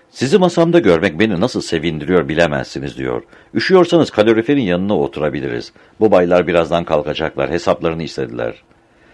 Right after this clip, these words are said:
Birisi benimle ilgileniyor, üşüyüp üşümediğimi soruyor. Bir başka adamla konuşuyorum. Yıllardır böyle bir şey olmamıştı bana. "Gidiyorlar, yer değiştirelim mi? İster misiniz?" Kalkan iki adam sigaralarını yaktılar. Çıkıyorlar.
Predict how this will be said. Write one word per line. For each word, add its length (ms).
Birisi 300
benimle 340
ilgileniyor, 680
üşüyüp 360
üşümediğimi 560
soruyor. 480
Bir 220
başka 260
adamla 320
konuşuyorum. 600
Yıllardır 640
böyle 280
bir 100
şey 200
olmamıştı 520
bana. 300
"Gidiyorlar, 560
yer 240
değiştirelim 520
mi? 280
İster 300
misiniz?" 520
Kalkan 320
iki 240
adam 200
sigaralarını 580
yaktılar. 600
Çıkıyorlar. 600